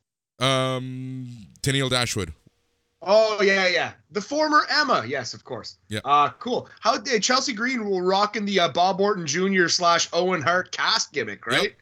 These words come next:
Speaker 1: yep, yep. She is.
Speaker 2: Nice.
Speaker 1: Yep.
Speaker 2: I like
Speaker 1: Um,
Speaker 2: Chelsea
Speaker 1: Green,
Speaker 2: Green.
Speaker 1: actually, what I really liked was at one point Chelsea Green delivered a Canadian destroyer on Myers.
Speaker 2: On Myers? <laughs>
Speaker 1: Yeah.
Speaker 2: Nice.
Speaker 1: Yeah,
Speaker 2: Oh, man.
Speaker 1: so that was kinda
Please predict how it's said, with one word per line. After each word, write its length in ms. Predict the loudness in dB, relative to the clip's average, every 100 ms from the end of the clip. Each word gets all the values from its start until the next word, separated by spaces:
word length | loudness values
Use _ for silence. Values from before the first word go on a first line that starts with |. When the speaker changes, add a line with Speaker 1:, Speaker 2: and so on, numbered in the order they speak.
| _ -6
Speaker 1:
yep, 160 | -6 _ _ _ _ _
yep. 200 | -10 -10 _ _
She 220 | -12 -8
is. 360 | -8 -8 -12 -18 _ _ _ _ _ _ _
Speaker 2:
Nice. 400 | -12 -10 -10 -12 _ _ _ _ _
Speaker 1:
Yep. 220 | -14 -12 -14 -20 -20 -2
Speaker 2:
I 120 | 2
like 120 | 2
Speaker 1:
Um, 60 | 2
Speaker 2:
Chelsea 180 | 0 0
Speaker 1:
Green, 180 | 0 0
Speaker 2:
Green. 100 | 0
Speaker 1:
actually, 320 | -2 0 -2 -6 -10
what 160 | -2 -2
I 40 |
really 260 | 0 -2 -2
liked 300 | -4 -6 -12 -6
was 340 | -2 -2 -4 -10 -20 -10 -4
at 100 | -2
one 140 | -4
point 260 | -4 -6 -4
Chelsea 440 | -2 -2 -2 -4
Green 340 | -2 -2 -2 -2
delivered 380 | -2 -2 -2
a 120 | -4 -6
Canadian 460 | -4 -4 -2 -4
destroyer 540 | -4 -4 -4 -2 -2 -2
on 160 | -6
Myers. 560 | -6 -6 -6 -8 -10 -12 _ _ _ _ _ _ _ _ _ _ _ -2
Speaker 2:
On 220 | 0 0
Myers? 520 | 2 2 2 2 0 0 -2
<laughs> 100 | 0 -2
Speaker 1:
Yeah. 140 | -4 -6
Speaker 2:
Nice. 400 | -12 -12 -16 -20 _ _ _
Speaker 1:
Yeah, 100 | -12 -8
Speaker 2:
Oh, 160 | -8
man. 200 | -8 -12
Speaker 1:
so 60 | -12
that 60 |
was 100 | -12
kinda 180 | -8 -8